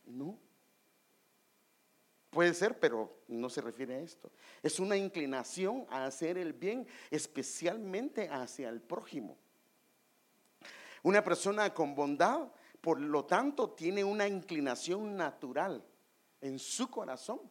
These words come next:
a hacer el bien. Ahora, ¿el bien a quién? A las personas que se nos han entregado. Y fíjese que eso le pasó a la mujer de Cantares.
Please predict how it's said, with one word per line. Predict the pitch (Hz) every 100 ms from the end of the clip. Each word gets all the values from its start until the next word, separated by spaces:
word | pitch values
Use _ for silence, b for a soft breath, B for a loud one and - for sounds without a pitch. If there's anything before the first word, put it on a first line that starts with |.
| _
a | 113 117
hacer | 107 - 151 - -
el | 120
bien. | 107 127 110 - b b b b
Ahora, | - 147
¿el | 151
bien | 214 269
a | 247
quién? | 320 508 415
A |
las | 131 -
personas | 127 - 226 466 -
que | - 147 120 B B
se | 175
nos | 143 139
han | 156 170
entregado. | 165 - 135 202 370 - - _ B B
Y | 156
fíjese | 151 190 240 220
que | 240
eso | 254
le | 233
pasó | 214 143 175
a |
la | 185
mujer | 175 139 175
de | 180
Cantares. | 156 123 123 233 285 -